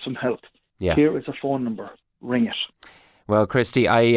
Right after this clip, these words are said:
Speaker 2: uh, I'm hoping that work actually fires me over to the welly throwing, um, uh, to get a chance to meet you in a couple of weeks. Uh, but beyond that,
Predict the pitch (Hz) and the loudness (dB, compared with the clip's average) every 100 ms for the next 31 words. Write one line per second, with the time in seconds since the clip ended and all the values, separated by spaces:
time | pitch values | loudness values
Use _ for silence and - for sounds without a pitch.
0 | 113 113 131 143 147 151 139 120 120 113 | 4 4 2 2 2 2 2 4 2 4
1 | 127 120 113 - 110 - 117 120 113 120 | 2 4 0 2 0 2 4 4 2 4
2 | 107 113 110 - 107 107 107 107 123 107 | 4 4 2 0 2 4 4 2 2 2
3 | 104 98 101 101 95 95 101 95 92 98 | 4 2 0 2 2 2 2 0 0 -2
4 | 104 - 107 98 - 101 101 101 - 104 | -2 0 -2 -2 -4 -2 0 0 0 2
5 | 95 - 95 95 - 110 - 92 98 95 | 2 2 2 0 0 -4 0 2 2 0
6 | - 101 113 107 127 123 131 120 | 0 0 0 2 4 4 4 2